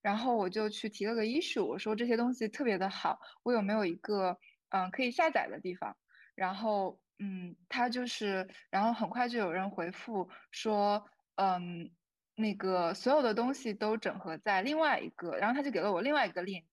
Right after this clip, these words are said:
接，然后那个东西还是，其实是不能下载的，但他立马当时就关了那个 issue。然后当时就会呃，给我一种我好像提了一个不是很应该去提的问题，因为他那个关于数的速度实在太快了。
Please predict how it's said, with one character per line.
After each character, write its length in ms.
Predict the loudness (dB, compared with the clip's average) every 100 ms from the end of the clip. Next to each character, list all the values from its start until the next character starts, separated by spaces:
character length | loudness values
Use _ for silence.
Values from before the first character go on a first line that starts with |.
| -8
接， 260 | -6 -6 -10 -20 -2
然 120 | 2
后 120 | 2 2
那 120 | 2
个 80 | 2
东 200 | 2 -2
西 320 | -4 -4 -4
还 180 | -2 -2
是， 160 | -2
其 160 | -4 -2
实 100 | -2
是 120 | -2
不 100 | -2
能 160 | -2 0
下 240 | 2 2
载 260 | 2 -2 -4
的， 160 | -10 -14 -18 -10 -2
但 160 | 0
他 280 | 2 2 0 -2 _
立 100 | -4 0
马 200 | -2 -2
当 220 | -4 -4
时 160 | -6
就 140 | -8 -4
关 200 | 0 2
了 80 | 0
那 100 | -4
个 60 |
issue。 420 | -12 -14 -14 -16 -18 _ _ _ 0
然 160 | 4
后 160 | 4 0 -12 _
当 200 | -2 -2
时 160 | -4
就 100 | -4
会 320 | -2 -2 -4 -8 _ _ -6
呃， 160 | -4 -4
给 140 | -2
我 160 | -2 -2
一 100 | -4
种 320 | -4 -6 -4
我 80 | -4
好 200 | 0 0
像 260 | 0 -2 -4
提 160 | -8
了 120 | -6 -4
一 60 |
个 120 | -4
不 140 | -6 -4
是 120 | -2
很 260 | 0 -2 -6 _ _
应 160 | -4 0
该 160 | 0
去 140 | 0 -4
提 200 | -6 -6
的 100 | -2
问 240 | -2 -2
题， 300 | -6 -12 -14 -14 -20 -20 -4
因 100 | 0
为 40 | 2
他 140 | 4
那 80 | 4
个 80 | 4
关 220 | 2 2
于 20 |
数 120 | 0 -2
的 60 |
速 140 | -2 -2
度 100 | -4
实 100 | 0
在 120 | 0
太 160 | 0 -4
快 260 | -2 0
了。 300 | 0 -2 -6